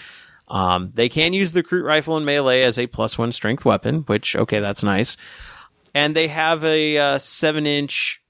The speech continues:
they basically have a seven inch Vanguard move. At, like, the start of the game, they can move up to seven inches, but they can't move within nine inches of any enemy models. Otherwise, they have seven inches of movement normally.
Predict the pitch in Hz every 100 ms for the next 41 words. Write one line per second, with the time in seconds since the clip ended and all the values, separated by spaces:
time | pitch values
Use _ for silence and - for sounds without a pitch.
0 | 131 135 160 - 143 120 - 139 135 127
1 | 117 - - 165 117 117 110 107 92 87
2 | 90 90 90 98 107 117 - 117 110 110
3 | 104 104 104 107 104 104 104 - 123 131
4 | 131 135 120 113 113 107 - - 117 107
5 | 107 104 104 110 113 107 107 107 104 101
6 | 98 95 101 101 156 160 156 147 - -
7 | - - _ _ - 139 147 143 139 131
8 | 127 - 139 123 113 - 175 185 175 175
9 | 156 165 160 160 160 160 170 165 160 156
10 | 160